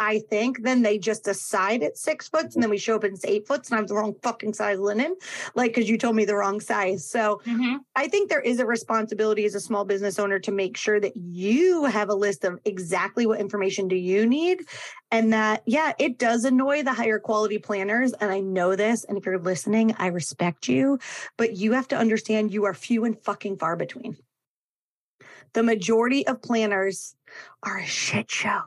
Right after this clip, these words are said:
Speaker 1: They take on too many weddings.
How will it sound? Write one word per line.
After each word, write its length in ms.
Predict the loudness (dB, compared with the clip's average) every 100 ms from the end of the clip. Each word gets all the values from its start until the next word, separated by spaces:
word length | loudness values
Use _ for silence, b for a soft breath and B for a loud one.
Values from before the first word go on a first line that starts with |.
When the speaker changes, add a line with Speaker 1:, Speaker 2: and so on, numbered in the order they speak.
| -10 -20 _ B B B 0
Speaker 1:
They 160 | 0
take 260 | 2 0 2
on 200 | 0 -2
too 220 | 2 4
many 260 | 6 4 2
weddings. 600 | 2 2 2 2 -2